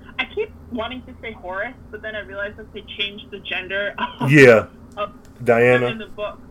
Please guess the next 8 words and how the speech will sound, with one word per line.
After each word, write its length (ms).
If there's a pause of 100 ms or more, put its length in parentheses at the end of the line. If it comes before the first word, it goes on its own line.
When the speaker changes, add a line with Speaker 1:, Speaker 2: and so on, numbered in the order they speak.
(720)
Speaker 1:
Yeah, 180
Diana. 720 (760)
I 120
want 340
to 100 (100)
see 200
how 420
they 280